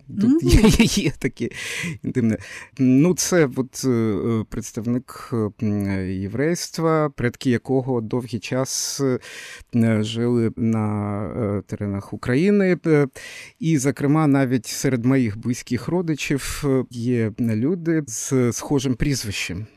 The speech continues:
Speaker 1: Ф-,
Speaker 2: Опа.
Speaker 1: Фрейдліни.
Speaker 2: Мгм.
Speaker 1: <laughs> От. Тому я, коли ще в дитинстві, е, почув це прізвище, от дізнався, що є такий Гранд, е,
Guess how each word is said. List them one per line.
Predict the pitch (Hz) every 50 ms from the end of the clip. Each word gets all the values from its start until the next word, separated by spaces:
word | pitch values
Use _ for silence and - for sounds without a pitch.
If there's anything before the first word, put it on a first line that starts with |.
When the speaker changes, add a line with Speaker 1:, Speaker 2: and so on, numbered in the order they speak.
| _ _ _ -
Speaker 1:
Ф-, | 104 104 -
Speaker 2:
Опа. | 196 214 120 - - -
Speaker 1:
Фрейдліни. | 175 165 156 - 160 147 131 117 104 113 110 98 95 82 78 - - - _ _ _ - 262
Speaker 2:
Мгм. | 226 196 214 240 262 262 - 196 180 151 143 143 135
Speaker 1:
<laughs> | 127 120 - - - - - -
От. | - - - - - - - - - - - - 175 - _
Тому | - 139 151 175 180 147
я, | 135 131 151 143 127
коли | - 147 139 139 135
ще | - - -
в | 120 110
дитинстві, | 107 139 143 - 160 143 113 107 104 - - - 110 113 107 104 - -
е, | - 113 120
почув | - - 120 - - - 107 95 -
це | - -
прізвище, | 113 - - 220 233 202 175 156 - - 135
от | 120 113 107
дізнався, | 104 113 110 120 117 110 - - - 104
що | - - -
є | 104 104 104
такий | - - 95 - - 98 95 98
Гранд, | 90 101 - 143 165 165 160 147 131 -
е, | 131 131 123